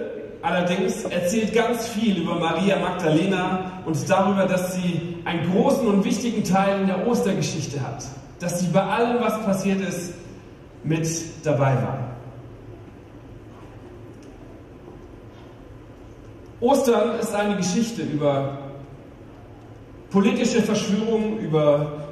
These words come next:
religiöse Führer, die sich vereinten, über Verrat, über Spannungen im,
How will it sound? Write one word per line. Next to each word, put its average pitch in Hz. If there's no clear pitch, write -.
religiöse 202
Führer, 214
die 175
sich 170
vereinten, 208
über 160
Verrat, 170
über 156
Spannungen 226
im, 180